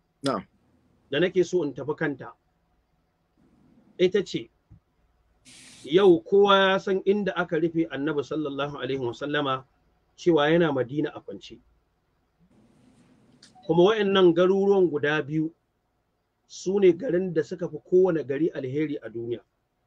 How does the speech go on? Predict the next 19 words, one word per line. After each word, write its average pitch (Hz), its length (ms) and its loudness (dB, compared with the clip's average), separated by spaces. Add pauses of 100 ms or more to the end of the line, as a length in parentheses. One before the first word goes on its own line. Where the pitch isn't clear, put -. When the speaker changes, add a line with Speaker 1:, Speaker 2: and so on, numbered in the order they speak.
(1000)
Speaker 2:
Wannan 185 360 2
ba 160 160 0
da 156 100 0
zaɓi 175 480 -4
na 156 200 0
ba, 156 260 -4 (840)
ba 156 200 -4
da 151 100 0
zaɓin 175 460 0
ka 156 100 -8
ba, 165 120 -2
da 151 100 -2
zaɓin 143 500 -4
Allah. 131 340 -12
Allah 170 260 0
ka 160 100 -4
ji 156 120 -2
ƙan 208 220 -4
Alfazazi 156 800 -2